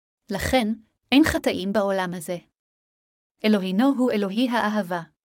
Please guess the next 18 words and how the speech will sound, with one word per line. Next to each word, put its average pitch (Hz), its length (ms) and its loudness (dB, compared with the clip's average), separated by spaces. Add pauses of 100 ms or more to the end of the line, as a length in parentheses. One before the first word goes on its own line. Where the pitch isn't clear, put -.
(760)
הוא 240 140 8
אוהב 220 240 2
את - 120 -6
כל 254 280 2
בני 226 160 4
האנוש 214 600 0
וכל 226 300 0
אחד 214 300 -4
מהם, 196 280 -4
והוא 208 200 0
מחק 214 360 -2
את 220 100 -6
חטאי 202 420 -6
כולם. 180 440 -4 (1000)
לכן, 247 380 0 (380)
כאשר 226 380 2
הוא 240 240 2
אומר 214 240 2